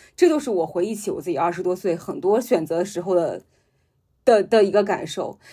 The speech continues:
就是，嗯，这样说其实也有，有对自己过去的自己不是很公平了，但就是谁没有年轻过，谁没有上头过嘛，对吧？但是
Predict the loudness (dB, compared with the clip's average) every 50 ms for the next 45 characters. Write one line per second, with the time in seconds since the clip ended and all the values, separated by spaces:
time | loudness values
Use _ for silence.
0 | -20 -4 -2 0 2 4 4 2 2 0 -6 _ _ _ _ -10 -6 -6 -4 -4
1 | -4 -4 -6 -6 -8 -10 -12 -18 _ _ _ 0 2 2 2 4 2 2 0 0
2 | -2 0 2 2 2 2 0 -2 -4 -2 -2 0 2 2 2 2 0 0 0 0
3 | 0 0 -2 -4 -4 -6 -2 -2 -2 -2 0 0 0 0 0 -4 -6 -6 -6 -8
4 | -8 -8 -10 -10 -6 -4 -4 -4 -4 -6 -10 -14 -14 -12 -10 -4 -2 0 0 0
5 | -2 -6 -8 -8 -10 -8 -10 -8 -2 0 0 0 2 0 0 0 -2 -2 -4 -6
6 | -6 -6 -6 -4 -2 -4 -4 -2 -2 -2 -2 -2 -2 -2 -2 -2 -2 -2 -2 -4
7 | -6 -8 -4 -2 -2 -2 -2 -6 -8 -6 -6 -6 -6 -8 -12 -18 -20 -20 -20 _
8 | _ 2 2 2 4 2 0 0